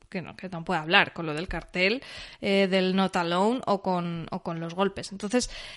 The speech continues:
esa es una de las referencias. Y la otra, eh, a mí me recordó muchísimo a Rec. Estos Mowglis eran un poco el, el fantasma de Rec.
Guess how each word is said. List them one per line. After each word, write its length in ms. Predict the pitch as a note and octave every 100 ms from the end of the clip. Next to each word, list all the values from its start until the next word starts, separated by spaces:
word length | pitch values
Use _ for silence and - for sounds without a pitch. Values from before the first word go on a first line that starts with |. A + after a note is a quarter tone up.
| -
esa 240 | B3+ C4 D#4
es 80 |
una 200 | C4 D4 E4
de 80 | C#4
las 240 | A#3 A3+
referencias. 720 | A3+ A3 G#3+ G#3+ G#3 D#4 F#4 - - -
Y 100 | B3
la 160 | A3
otra, 440 | A3 A#3 D#4+ E4+ -
eh, 380 | - G#3+ G3+ G3
a 80 | G3+
mí 140 | G#3+
me 80 | B3
recordó 320 | C#4 B3+ A#3
muchísimo 500 | B3+ B3+ A3 G3 C#4+
a 60 | C4
Rec. 420 | A3 C4 C#4 - - - - -
Estos 560 | - A3 - C#4 C4+ G#3+
Mowglis 600 | A3 A#3+ B3+ D#4 F4+ D4+
eran 180 | B3 C4
un 140 | B3+
poco 640 | - A3+ A3 D4 E4+ E4+
el, 200 | - A3+ -
el 160 | G#3+
fantasma 580 | - G3 F#3+ G3 G#3 A#3+
de 100 | B3
Rec. 480 | G#3+ G#3 B3+ D4